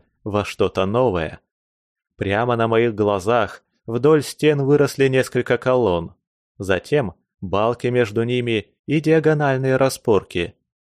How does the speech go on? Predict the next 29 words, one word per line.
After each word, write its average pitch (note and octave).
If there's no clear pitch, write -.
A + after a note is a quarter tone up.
Едва A#2
это C3
было C#3
завершено, A2+
как G#2
двое B2+
аниматургов G#2+
присоединились C#3
к -
нам C3+
и D3
помогли C#3+
удерживать B2+
щит. -
Остальные C#3
в A#2+
этот A#2
момент A2
воспользовались G2+
левитацией F#2
и, B2+
взмыв A2+
на G#2
несколько A2
метров A2
вверх, A#2+
начали D#3
установку C3
конденсаторов A2+